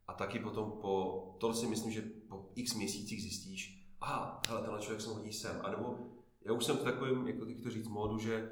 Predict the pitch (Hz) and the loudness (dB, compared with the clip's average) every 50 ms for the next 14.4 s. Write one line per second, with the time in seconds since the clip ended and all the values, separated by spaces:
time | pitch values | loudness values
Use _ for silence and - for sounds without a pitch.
0 | - - - 107 110 117 113 113 117 123 107 107 - 123 117 113 113 113 113 113 | -6 -2 2 4 6 6 4 4 4 2 2 2 2 0 0 2 2 2 2 0
1 | 113 - - - - - - - - 98 101 101 - 127 117 123 127 139 147 147 | -4 -8 -12 -18 -20 -20 -18 -14 -10 -8 -4 -2 -2 0 0 0 2 2 2 2
2 | - - - - - - - - - - - - - - - - - 104 104 104 | 0 0 -2 -4 -4 -6 -6 -8 -10 -12 -14 -14 -14 -12 -12 -12 -8 -6 -4 -4
3 | 101 101 101 - - - - - - _ - 92 95 90 90 92 101 113 120 127 | -4 -4 -6 -6 -10 -14 -18 -20 -20 _ -10 -6 -4 0 2 4 6 6 6 6
4 | 131 131 - - - 127 123 - - 123 113 117 120 117 113 117 113 113 113 113 | 4 4 2 0 0 0 0 0 0 0 0 0 0 -2 -2 -2 -2 -2 -2 -4
5 | 113 - - - - - - - - - 80 85 85 98 110 113 117 123 123 123 | -6 -10 -14 -18 -20 -20 -20 -20 -18 -12 -8 -4 0 2 4 4 6 6 4 4
6 | 123 123 117 113 113 113 117 110 101 110 110 110 107 107 104 107 104 104 104 101 | 4 4 4 4 4 4 4 4 4 2 2 2 0 0 0 -2 0 0 0 -2
7 | 98 101 98 - - - - - 98 - - - 98 101 98 98 104 104 104 92 | -2 -2 -6 -8 -12 -14 -10 -6 -6 -6 -4 0 2 4 6 6 6 6 4 4
8 | 104 95 - - 98 95 95 - - - - - - 80 80 - 95 - - 98 | 2 0 0 2 0 2 2 0 -2 -2 -2 -2 -2 -2 -2 -2 -2 -2 0 0
9 | 101 95 90 90 87 90 92 - - - 87 87 82 82 80 80 - - 82 95 | 0 0 0 0 0 -2 -2 -2 -2 -4 -4 -4 -4 -4 -4 -4 -6 -6 -6 -2
10 | 95 107 104 90 85 - - - - - - - - - - 120 123 127 139 139 | 0 2 2 2 2 0 -2 -4 -6 -10 -14 -12 -4 0 4 6 6 8 8 6
11 | 139 139 - - 131 131 131 123 127 127 123 127 127 123 117 - - 120 107 107 | 6 4 2 2 4 4 4 6 4 4 2 2 2 0 -2 -2 -4 -4 -4 -4
12 | - 117 113 113 113 113 113 117 113 117 117 - - - - - - - _ _ | 0 2 2 2 2 2 2 2 0 0 -2 -4 -8 -10 -16 -20 -20 -20 _ _
13 | _ _ - - - - 104 107 - - - - 131 123 127 123 127 127 127 - | _ _ -20 -18 -14 -12 -10 -10 -10 -8 -4 0 2 4 4 6 4 4 4 4
14 | - - - - - - - | 4 4 2 0 -2 -2 -4